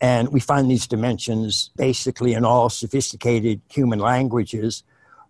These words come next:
All languages have first, second, and third person pronouns. And those do indeed represent three very real, very important dimensions.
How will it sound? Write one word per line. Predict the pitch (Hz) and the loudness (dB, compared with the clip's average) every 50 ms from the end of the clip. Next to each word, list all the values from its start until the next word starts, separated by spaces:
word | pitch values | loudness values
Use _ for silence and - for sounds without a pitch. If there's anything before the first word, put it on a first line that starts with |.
| _ _ - | _ _ 0
All | 131 139 131 123 123 113 113 - - - | 2 4 6 6 4 4 2 0 -4 -2
languages | 127 139 131 127 127 120 117 - - 127 107 - | 0 0 2 2 2 0 0 0 -2 -6 -2 2
have | 127 127 127 123 - | 2 2 2 0 0
first, | - 127 117 117 - - | 0 0 0 0 -2 -2
second, | - 131 107 - 135 127 127 | -2 -4 -2 -2 -6 -4 -2
and | 151 131 123 127 135 135 - _ _ _ _ - | 0 0 2 0 0 -2 -6 _ _ _ _ 0
third | 151 147 - - | 0 0 2 2
person | 151 143 - - 156 - | 0 0 0 -2 -6 0
pronouns. | - 233 262 262 185 120 - - - - - _ _ - - _ - - _ _ - | 2 2 2 2 0 -2 -2 -6 -14 -18 -18 _ _ -20 -20 _ -20 -20 _ _ 0
And | 156 143 143 | 2 4 6
those | 147 143 120 - - | 4 4 2 0 0
do | - 160 165 | 2 4 4
indeed | 180 196 180 139 165 170 160 135 | 4 2 2 2 2 2 2 2
represent | 139 135 127 - 123 - 127 123 117 120 - | 2 2 2 0 -2 -2 -2 -2 -4 -6 -10
three | - - 131 139 135 120 117 110 110 - _ _ _ _ _ _ _ | -6 0 2 2 2 2 2 -2 -4 -6 _ _ _ _ _ _ _
very | - 131 131 131 156 180 | -4 0 0 2 2 2
real, | 185 143 123 120 127 127 135 151 143 _ | 0 0 2 4 4 4 4 2 0 _
very | - 131 120 113 135 147 | -2 -2 0 2 0 0
important | 143 147 - - 135 139 147 160 156 | -2 -4 -2 0 0 0 0 -2 -2
dimensions. | - 202 175 135 110 - - - 120 113 135 170 185 - | 0 2 2 2 0 -2 -4 -6 -2 -2 -2 -2 -2 -6